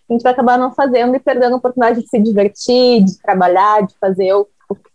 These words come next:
for, qual for o objetivo. Então, eu sempre fui muito tímida, eu sou muito tímida. E quando comecei a trabalhar na internet, eu era muito, mas muito, muito assim, ó, eu,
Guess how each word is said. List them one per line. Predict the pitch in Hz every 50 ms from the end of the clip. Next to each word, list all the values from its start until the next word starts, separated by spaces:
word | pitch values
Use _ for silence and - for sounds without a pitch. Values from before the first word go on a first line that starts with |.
| _ -
for, | 208 202 196 196
qual | - - 202 196 190 196 - -
for | 208 202 196
o | 208
objetivo. | 196 220 214 - - - - - 190 170 170 170 _ _ _ _ _ _ _ -
Então, | 240 247 - 294 269 311 302 -
eu | - 247 311 311
sempre | - - 277 285 320 339 320
fui | - - 311
muito | 277 262 320 - _
tímida, | - - 233 208 202 196
eu | 202 -
sou | - 233
muito | 233 240 254 233 -
tímida. | - - 202 175 165 160 160 160 _ _ _ _ _ _ -
E | -
quando | - - - 285 320 370 415 415
comecei | - 320 277 254 254 - - 226 226 226
a |
trabalhar | 220 220 208 196 180 175 180 175 180
na | 190
internet, | 190 196 - 180 180 180 175 202 - -
eu | 254 220
era | 208 269 294
muito, | 285 285 294 302 311 330 359 392 - -
mas | 262 277 320
muito, | 330 311 285 277 311 339 - - 392 381
muito | 320 294 302 339 339 -
assim, | 285 277 - - 254 240 233
ó, | 220 220
eu, | 226 240 262